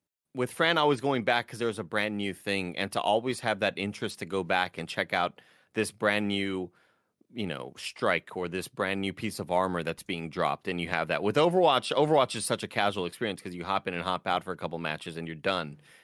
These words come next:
And that's what I love about Overwatch, is that you do not have to be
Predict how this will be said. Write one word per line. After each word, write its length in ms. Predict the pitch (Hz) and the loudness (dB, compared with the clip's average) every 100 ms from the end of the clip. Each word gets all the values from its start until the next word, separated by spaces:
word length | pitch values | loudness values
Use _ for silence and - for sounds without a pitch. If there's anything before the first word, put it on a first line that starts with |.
| _ | _
And 180 | - 95 | -4 0
that's 440 | 95 98 - - - - - | 0 0 -6 -10 -12 -20 -16
what 180 | - 110 | 0 4
I 60 | 104 | 4
love 240 | 101 95 | 4 2
about 240 | 87 85 85 | 2 2 4
Overwatch, 500 | 113 98 76 78 - | 2 0 -2 -4 -8
is 80 | |
that 180 | 82 90 | -4 -4
you 140 | 90 101 | -4 -8
do 320 | - 113 113 | -4 -2 0
not 240 | 104 90 | 0 0
have 320 | 85 95 92 | 0 -2 -2
to 60 | - | -8
be 460 | 82 95 90 87 | -6 -4 -2 -4